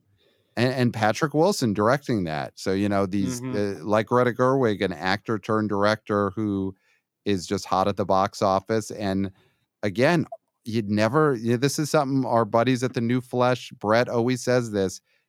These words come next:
Speaker 1: never bet against horror. Horror
Speaker 2: Yeah.
Speaker 1: always wins. Horror always wins. And Insidious, just an under the radar giant hit this summer.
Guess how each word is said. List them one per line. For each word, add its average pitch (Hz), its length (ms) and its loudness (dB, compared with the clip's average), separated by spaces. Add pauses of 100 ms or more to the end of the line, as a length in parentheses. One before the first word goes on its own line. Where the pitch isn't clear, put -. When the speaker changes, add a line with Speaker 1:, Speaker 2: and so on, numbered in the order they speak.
(140)
Speaker 1:
never 117 360 4
bet 135 220 2
against 135 340 0
horror. 98 480 0 (800)
Horror 131 360 4
Speaker 2:
Yeah. 139 40 2
Speaker 1:
always 135 380 2
wins. 143 580 0
Horror 117 340 2
always 123 420 0
wins. 110 500 -2 (500)
And 107 600 0 (120)
Insidious, 113 680 -2
just 113 500 0
an 107 220 -4
under 135 340 2
the 139 120 0
radar 95 920 2 (420)
giant 104 680 0
hit 85 300 -6
this 80 180 -8
summer. 60 420 -8